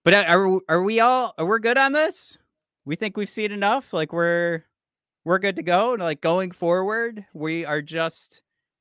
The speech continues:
looking for improvements on the play. We know we're gonna beat teams like the Sharks,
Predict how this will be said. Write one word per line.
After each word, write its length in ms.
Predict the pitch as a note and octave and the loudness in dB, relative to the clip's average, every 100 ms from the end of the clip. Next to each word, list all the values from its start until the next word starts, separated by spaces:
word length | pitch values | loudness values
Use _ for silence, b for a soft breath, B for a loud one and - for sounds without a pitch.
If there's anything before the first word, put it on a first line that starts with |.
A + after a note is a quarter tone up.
| _ _ _ | _ _ _
looking 300 | C#3 D#3+ E3 | -6 -4 -6
for 220 | D3 C3+ B2 | -6 -6 -6
improvements 680 | A2 G3 A3+ A3 A3 G#3 | -2 -2 -2 -4 -8 -8
on 120 | A3 G#3+ | -8 -10
the 60 | |
play. 680 | - G3+ F#3+ F#3+ F#3+ F#3 F#3 D#3+ _ _ _ _ | -6 -2 -2 -2 -4 -6 -10 -16 _ _ _ _
We 80 | C3 | -4
know 160 | D3 F3+ | 0 0
we're 120 | F#3 | -2
gonna 140 | F3+ | -4
beat 220 | F3 G3 - | -4 -8 -8
teams 320 | F#3+ F#3 F3+ | -10 -10 -8
like 180 | E3 - | -8 -8
the 60 | |
Sharks, 720 | - E3 D#3 D3+ - - - | -4 0 0 -2 -8 -20 -20